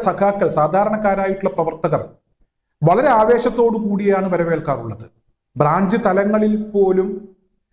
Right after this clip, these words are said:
വിപുലമായ പരിപാടികൾ സംഘടിപ്പിക്കാറുണ്ട്. വലിയ ഒരുക്കങ്ങൾ പാർട്ടി ഇതിനു വേണ്ടി നടത്താറുണ്ട്. പാർട്ടിയെ ബാധിക്കുന്നതും പാർട്ടിയെയും പൊതുജനങ്ങളെയും ബാധിക്കുന്നതും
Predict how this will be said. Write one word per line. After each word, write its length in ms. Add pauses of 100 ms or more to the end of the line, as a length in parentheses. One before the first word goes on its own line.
(160)
വിപുലമായ 560 (100)
പരിപാടികൾ 580
സംഘടിപ്പിക്കാറുണ്ട്. 760 (460)
വലിയ 320 (220)
ഒരുക്കങ്ങൾ 520 (800)
പാർട്ടി 320
ഇതിനു 220
വേണ്ടി 240
നടത്താറുണ്ട്. 520 (1700)
പാർട്ടിയെ 420
ബാധിക്കുന്നതും 600 (320)
പാർട്ടിയെയും 560 (100)
പൊതുജനങ്ങളെയും 760
ബാധിക്കുന്നതും 540